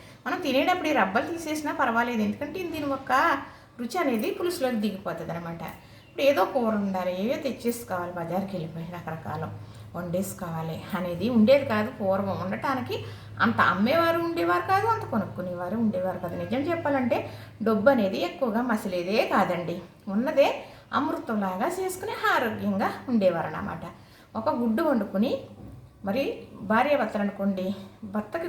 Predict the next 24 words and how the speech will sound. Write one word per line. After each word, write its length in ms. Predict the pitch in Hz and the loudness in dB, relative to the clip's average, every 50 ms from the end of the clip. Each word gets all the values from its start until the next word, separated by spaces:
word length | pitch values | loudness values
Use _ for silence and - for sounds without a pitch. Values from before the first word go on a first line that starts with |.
| 269 | -2
గుడ్డేసి 340 | 240 214 202 233 269 269 269 - | -2 0 4 4 4 4 4 0
పెట్టేస్తే 420 | 220 208 - - 180 - - - 381 508 - - - - - - - - - 165 | -4 -2 -2 -2 -4 -4 -4 -6 -6 -6 -8 -10 -16 -20 -20 -20 -20 -12 -4 0
ఆమె 140 | 196 226 277 - | 0 0 2 2
కొంచెం 220 | 311 302 302 311 - - | 0 0 0 0 -2 -2
పులుసు, 340 | 240 202 208 - - 208 175 - - - | -2 -2 -2 0 -2 -2 -4 -4 -6 -8
పులుసు 240 | - 202 190 190 196 202 | -6 -4 -4 -2 0 0
అయితే 160 | 190 196 - 339 339 | 0 0 -2 -4 -4
పులుసు, 200 | 359 339 349 - 349 | -2 -2 -2 -2 -2
ఎగురైతే 340 | 285 262 240 233 214 - 247 262 285 | 0 0 0 0 -2 -2 -2 2 2
ఎగురు 200 | 233 - 392 539 - - - - - - - - - | 4 4 2 0 -2 -2 -8 -14 -16 -18 -14 -6 -4
వేసుకు 300 | 247 247 - 226 208 - | -4 -2 -2 -2 -4 -2
తినేసేది. 560 | 214 202 190 180 180 - - 190 175 160 156 160 - - - - - - - | -2 0 0 0 -2 -4 -4 -6 -6 -6 -8 -10 -12 -16 -20 -20 -14 -2 2
నలుగురు 280 | 254 277 294 339 381 359 349 | 2 4 4 4 2 2 4
పిల్లలు 180 | 277 254 269 277 | 2 4 2 2
ఉన్నారనుకోండి, 720 | 277 262 240 214 208 196 196 190 - 190 180 180 180 180 190 190 - - - - 202 | 2 2 2 2 2 2 0 -2 -4 -4 -4 -4 -6 -8 -8 -10 -12 -16 -10 -4 0
రెండు 160 | 202 208 196 190 190 | 2 2 2 2 -2
గుడ్లు 200 | 202 196 214 277 | -4 -2 -2 0
వండితే 320 | 294 277 247 220 - 254 - - - - - - - - - - - - | 0 0 0 0 0 0 0 0 -2 -8 -14 -18 -20 -20 -20 -14 -8 -6
ఆ 60 | 190 196 202 | -2 0 4
రెండు 200 | 202 214 220 233 247 | 4 4 4 4 2
గుడ్లు 260 | 269 240 240 269 339 427 427 330 294 - 208 - - - - - | 0 0 0 0 0 0 -2 -4 -6 -8 -10 -12 -14 -10 -6 -4
ముక్క 200 | 226 220 - - 302 302 233 226 - - - - - - - - - - | -4 -4 -2 0 2 4 4 2 2 -2 -8 -12 -16 -20 -20 -20 -14 -8
కట్ 160 | - 196 185 196 202 | -8 -6 -6 -2 0
చేసి 260 | 233 214 214 - 233 | 0 2 0 0 -2